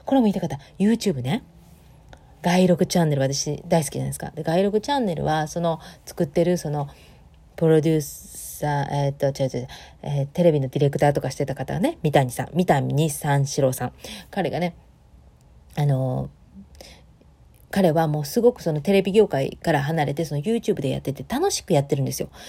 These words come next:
だからやっぱり伸びてるのね。で、それに引き換えですよ。あの、女優さんで、某女優さんでYouTubeやられてて、すごいね、面白いんですよ。すごく面白いから、すっ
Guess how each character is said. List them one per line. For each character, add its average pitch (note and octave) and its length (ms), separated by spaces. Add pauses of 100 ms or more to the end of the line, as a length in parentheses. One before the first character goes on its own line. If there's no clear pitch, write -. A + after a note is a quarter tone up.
(140)
だ B3 80
か A#3 100
ら G3 60
や G3 60
っ - 80
ぱ C#4+ 60
り A#3+ 100
伸 D#3 140
び D3+ 100
て E3+ 100
る F3 100
の C#3 100
ね。 B2 180 (360)
で、 G#3+ 160 (420)
そ - 180
れ B3+ 140
に B3 80
引 A#3 80
き - 180
換 A3+ 180
え - 40
で C#3+ 80
す C#3+ 120
よ。 C3 160 (420)
あ C#3+ 120
の、 C#3 220
女 E3+ 180
優 F3+ 160
さ F#3 220
ん F#3 100
で、 F#3 240 (260)
某 G#3 220
女 D3+ 120
優 C#3+ 200
さ C#3+ 180
ん C#3+ 60
で D3 80
YouTube D#3 360
や D3+ 100
ら D3 100
れ D3+ 80
て D3 100
て、 - 80
す - 160
ご A#3+ 160
い F3 60
ね、 E3+ 140
面 G3 240
白 G3+ 280
い D3 220
ん C#3 40
で B2+ 100
す C#3 120
よ。 C#3 120
す - 80
ご G3 100
く G3 60
面 F#3+ 180
白 F#3+ 220
い - 20
か D3 120
ら、 D3 120 (240)
す - 300
っ - 20